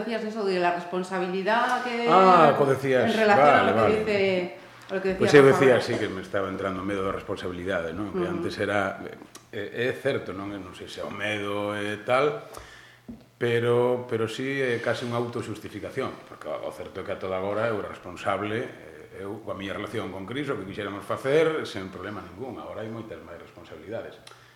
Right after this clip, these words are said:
Speaker 2: Quer dicir, trascende incluso, as miñas decisións a partir de agora van a estar condicionadas dun modo que non sei, eh, eh, eh, por alguén, ademais,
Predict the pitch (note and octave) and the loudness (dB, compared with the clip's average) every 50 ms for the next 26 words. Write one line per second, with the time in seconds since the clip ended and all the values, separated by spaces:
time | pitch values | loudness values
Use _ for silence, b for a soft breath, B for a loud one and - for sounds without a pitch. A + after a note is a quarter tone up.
0 | B B - F#2+ - - G2+ F2 - - _ - A2+ A2 G#2 - - - - D3 | B B -20 -18 -16 -16 -16 -16 -16 -18 _ -4 -2 -2 -2 -2 -2 2 2 2
1 | D3 D3 C#3+ C#3 D#3+ D#3 C#3 B2 - B2+ C3 B2+ - - - - G#2 G#2 G#2 G#2 | 2 2 -2 -2 -4 -4 -6 -6 -6 -6 -6 -6 -6 -6 -6 -6 -6 -6 -8 -6
2 | G#2 G2+ F#2 G2+ F#2+ G2 G2 - A2 A2 A2+ G#2 A2 G#2 G#2+ G#2 G2+ G#2+ G#2 G#2 | -6 -6 -6 -6 -8 -8 -6 -6 -4 -4 -4 -4 -4 -4 -6 -6 -6 -6 -6 -4
3 | G2+ G2 G#2 A#2 B2+ C3+ - - B B B B B B B B B - G#2+ A2 | -4 -4 -2 -2 -2 -4 -4 -8 B B B B B B B B B -8 -6 -6
4 | A2 G#2+ G#2 - - G2+ G2 G#2+ G#2 G#2 G#2 G#2 G#2+ G#2 G#2 A#2 B2+ C3 C3+ C#3 | -4 -4 -6 -6 -8 -8 -6 -6 -6 -6 -6 -6 -6 -6 -4 -4 -4 -2 -2 -2
5 | A#2 G#2 G#2 G2+ G#2 A2 B2+ C#3 C#3+ A#2+ - - G2 G#2+ A#2 B2 A#2 A2+ - D3 | -4 -4 -6 -6 -4 -2 -2 -2 -2 -2 -4 -8 -8 -8 -6 -6 -6 -2 0 0
6 | D#3 - A#3 - - - - - B B B B B B B B B B - - | 0 0 -2 -8 -12 -16 -18 -20 B B B B B B B B B B -10 -8
7 | G#2+ G2 F#2+ F#2+ F#2 E2 - - F2+ E2+ E2+ D#2+ - - - - - - - - | -6 -4 -4 -4 -4 -4 -6 -8 -8 -8 -8 -10 -12 -12 -14 -12 -10 -10 -10 -10
8 | - A#2 C#3+ - - - D2 - - - - - | -8 -6 -6 -6 -8 -10 -10 -10 -12 -12 -12 -14